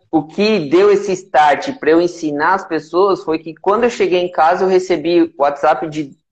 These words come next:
duas pessoas da cafeteria, uma do dono e um de um cliente dele, me agradecendo pela aula que eu tinha dado. Aí eu falei, "Cara, tá aí. Eu preciso passar pras pessoas o conhecimento que eu tenho."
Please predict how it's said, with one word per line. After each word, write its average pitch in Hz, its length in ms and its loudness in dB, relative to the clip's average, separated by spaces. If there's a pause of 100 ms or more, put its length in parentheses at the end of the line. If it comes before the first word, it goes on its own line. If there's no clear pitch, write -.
(260)
duas 180 260 0
pessoas 143 420 -2
da 131 80 -2
cafeteria, 135 640 0
uma 160 240 0
do 135 200 0
dono 156 520 0
e 151 120 -2
um 139 220 -4 (100)
de 127 140 -12
um 127 140 -4
cliente 135 380 -4
dele, 135 300 -2 (460)
me 147 120 -2
agradecendo 175 840 2
pela 202 300 4
aula 214 460 4
que 220 60 0
eu 196 80 2
tinha 208 220 -4
dado. 139 440 0 (760)
Aí 151 100 -2
eu - 60 -10
falei, 170 240 0
"Cara, 196 280 0
tá 185 140 0
aí. - 400 -2 (920)
Eu 143 140 -2
preciso 208 920 0 (100)
passar 196 420 2
pras 190 180 0
pessoas 170 560 2
o 143 80 -4
conhecimento 143 640 -6
que - 80 -6
eu 139 140 -2
tenho." 123 380 -4